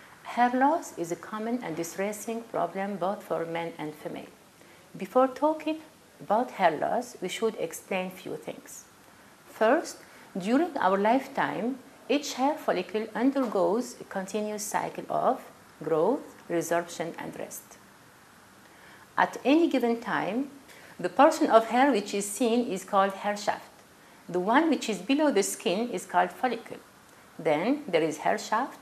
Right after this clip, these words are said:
there is follicle, and there is hair cycle. Hair loss is caused by hair cycle disorder, follicle disorder, or hair shaft damage.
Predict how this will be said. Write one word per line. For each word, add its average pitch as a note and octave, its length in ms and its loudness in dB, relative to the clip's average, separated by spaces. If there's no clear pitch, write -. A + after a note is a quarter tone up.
there E3+ 100 0
is D#3 160 -6
follicle, G3+ 520 -2
and E3+ 180 -8
there F3 120 -2
is G3+ 140 -4
hair C4+ 180 0
cycle. - 440 -6
Hair D4 340 4
loss B3 540 8
is F#3 180 -2
caused G#3 460 2
by E3+ 360 2
hair A3+ 260 6
cycle C#4 380 2
disorder, A3+ 580 2
follicle C4 540 6
disorder, G#3 580 2
or F#3 120 2
hair C4+ 260 0
shaft - 320 -2
damage. - 420 -12